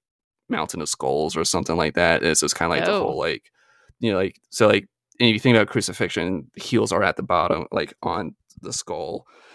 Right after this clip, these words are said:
Speaker 1: So anyways, I found it, like, interesting that, like, there's kinda, like, this whole thing with Rome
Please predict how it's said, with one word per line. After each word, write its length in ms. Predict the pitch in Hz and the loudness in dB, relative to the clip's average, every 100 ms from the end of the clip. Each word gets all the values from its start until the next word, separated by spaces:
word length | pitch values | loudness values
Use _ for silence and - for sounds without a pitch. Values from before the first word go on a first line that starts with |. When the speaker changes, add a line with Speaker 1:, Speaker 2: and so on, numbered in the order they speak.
| _ | _
Speaker 1:
So 100 | 170 | 4
anyways, 320 | 165 120 107 - | 6 6 4 0
I 60 | |
found 200 | 120 156 | 2 2
it, 40 | 131 | 2
like, 120 | 110 | 0
interesting 440 | 117 117 - 110 | -2 -2 -2 0
that, 140 | 107 104 | 0 -2
like, 120 | 92 | -2
there's 160 | 110 | -2
kinda, 220 | - 110 104 | -2 -2 -2
like, 120 | 98 | -2
this 160 | 101 | -6
whole 180 | - 110 | -2 -2
thing 280 | 110 107 107 | -2 -2 0
with 200 | 110 - - | 0 -2 -2
Rome 600 | 117 113 110 110 110 | 4 6 8 8 6